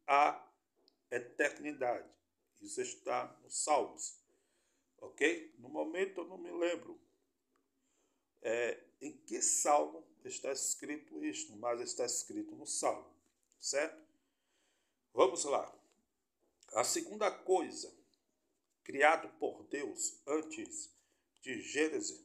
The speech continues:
um e um, segundo, é, os sábios, é, talmúdico, foi a Torá,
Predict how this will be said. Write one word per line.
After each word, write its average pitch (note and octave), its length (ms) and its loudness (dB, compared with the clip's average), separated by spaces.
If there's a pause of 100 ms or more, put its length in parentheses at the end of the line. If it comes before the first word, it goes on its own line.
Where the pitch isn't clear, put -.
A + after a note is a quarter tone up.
um F#3+ 120 -8
e F#3 80 -8
um, D#3+ 280 -10 (560)
segundo, C3 1120 -4 (560)
é, F#2+ 340 -4
os A2 280 0
sábios, D3 560 2 (680)
é, G2 140 0 (220)
talmúdico, D3+ 880 -6 (480)
foi D#3+ 640 2 (120)
a C3+ 100 4
Torá, C3+ 680 2